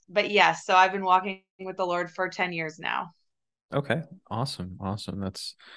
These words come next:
Speaker 2: that's, that's really great to, uh, really great to hear. And, and, uh, um, just kind of a random rapid fire question that, uh, just came to mind while you were talking is, uh,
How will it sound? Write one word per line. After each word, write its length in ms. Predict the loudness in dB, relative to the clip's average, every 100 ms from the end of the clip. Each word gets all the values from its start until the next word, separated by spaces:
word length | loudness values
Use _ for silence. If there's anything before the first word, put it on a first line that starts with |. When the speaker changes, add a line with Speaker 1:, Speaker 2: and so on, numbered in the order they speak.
| -20 -20 _ -2
Speaker 2:
that's, 320 | 0 0 -4
that's 340 | -2 -2 0
really 240 | 2 2 4
great 360 | 4 4 2
to, 340 | 0 0 4 4
uh, 180 | 4 2
really 420 | -4 2 4 4
great 220 | 4 2
to 120 | 0
hear. 240 | 2 4 4
And, 140 | 2
and, 360 | 0 0 0 4
uh, 240 | 4 4 -4 -16 -14 -6 6
um, 480 | 8 8 6 2 -4 _ -20 -14 -2
just 160 | 2
kind 160 | 6 8
of 80 | 8
a 60 |
random 420 | 8 8 8 6 6
rapid 300 | 6 4 2
fire 260 | 6 6
question 560 | 6 4 4 0 -2 0
that, 240 | 0 2
uh, 120 | 0 0
just 180 | -2
came 160 | 0 2
to 80 | 4
mind 260 | 2 2
while 140 | 2 2
you 80 | 2
were 80 |
talking 460 | 4 4 4 2 -2
is, 260 | -4 -2
uh, 140 | 2